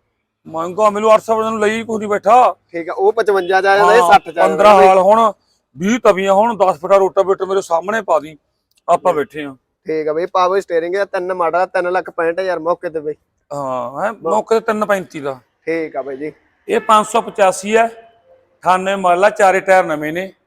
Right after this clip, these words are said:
Speaker 2: ਠੀਕ ਆ ਜੀ।
Speaker 1: ਇੰਜਨ ਗੇਅਰ ਦੀ ਗਾਰੰਟੀ ਆ, ਪੰਜਾਬ ਨੰਬਰ ਆ, ਲਾਉਂਦੇ ਕਰਦੇ ਕੁਛ ਨਹੀਂ।
Speaker 2: ਠੀਕ ਆ ਜੀ।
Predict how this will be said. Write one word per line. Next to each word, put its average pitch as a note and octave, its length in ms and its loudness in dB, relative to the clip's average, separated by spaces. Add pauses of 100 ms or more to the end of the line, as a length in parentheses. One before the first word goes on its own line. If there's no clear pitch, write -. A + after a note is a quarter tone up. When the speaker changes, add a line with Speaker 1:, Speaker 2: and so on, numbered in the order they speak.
(100)
Speaker 2:
ਠੀਕ D3+ 220 -12
ਆ C3+ 60 -6
ਜੀ। B2 140 -12 (520)
Speaker 1:
ਇੰਜਨ F#3+ 240 -6
ਗੇਅਰ F#3+ 200 0
ਦੀ F#3 180 -6
ਗਾਰੰਟੀ F3 300 0
ਆ, F#3+ 60 0
ਪੰਜਾਬ F3+ 360 4
ਨੰਬਰ E3 300 -2
ਆ, F#3 40 6
ਲਾਉਂਦੇ F3+ 360 0
ਕਰਦੇ F#3+ 280 -2
ਕੁਛ D#3 220 -10
ਨਹੀਂ। E3 220 -12
Speaker 2:
ਠੀਕ C#3+ 480 -16
ਆ B2+ 80 -10
ਜੀ। A#2 80 -16